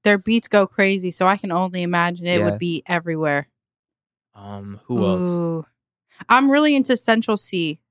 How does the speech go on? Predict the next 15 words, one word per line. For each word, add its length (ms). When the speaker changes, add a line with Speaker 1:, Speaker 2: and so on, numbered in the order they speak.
Speaker 1:
right? 300
Central 260
C? 280
Speaker 2:
Central 260
C? 400
Speaker 1:
Yeah. 100
Speaker 2:
Yeah. 20
Speaker 1:
I'm 260
really 640
into 220
his 160
music 320
right 160
now. 200
Speaker 2:
Yeah. 240